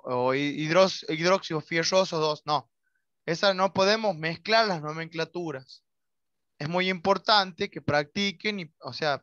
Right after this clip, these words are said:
practiquen mucho. Esto se trata de practicar, chicos, no, no, no porque ahora digan, "Ah, sí le entiendo", nos quedemos con eso.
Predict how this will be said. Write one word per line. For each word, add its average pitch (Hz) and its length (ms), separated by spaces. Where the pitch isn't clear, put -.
practiquen 180 480
mucho. 180 420
Esto 247 340
se 170 140
trata 202 320
de 151 80
practicar, 170 580
chicos, 165 360
no, 175 440
no, 180 280
no 208 180
porque 185 320
ahora 190 280
digan, 202 240
"Ah, 202 60
sí - 140
le 180 100
entiendo", 196 580
nos 147 140
quedemos 165 440
con 156 220
eso. 151 280